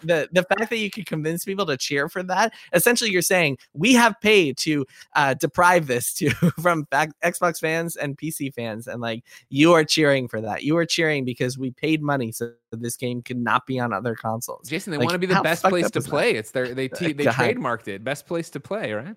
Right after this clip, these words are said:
Speaker 1: It's really, I mean, it, look, it makes sense from PlayStation's point of view, and that's
Speaker 2: Sure.
Speaker 1: why the PlayStation five is, like, is, is selling every single unit it moves. But, um, yeah, for, for fans, for customers, it sucks.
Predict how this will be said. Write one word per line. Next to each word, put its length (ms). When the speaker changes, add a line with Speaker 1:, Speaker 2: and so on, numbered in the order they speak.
Speaker 1:
It's 520
really, 420
I 120
mean, 180
it, 160
look, 240
it 60
makes 180
sense 200
from 120
PlayStation's 540
point 180
of 80
view, 200
and 140
that's 180
Speaker 2:
Sure. 80
Speaker 1:
why 60
the 80
PlayStation 480
five 380
is, 160
like, 360
is, 340
is 400
selling 440
every 200
single 440
unit 360
it 100
moves. 480
But, 300
um, 340
yeah, 200
for, 340
for 260
fans, 340
for 80
customers, 460
it 100
sucks. 460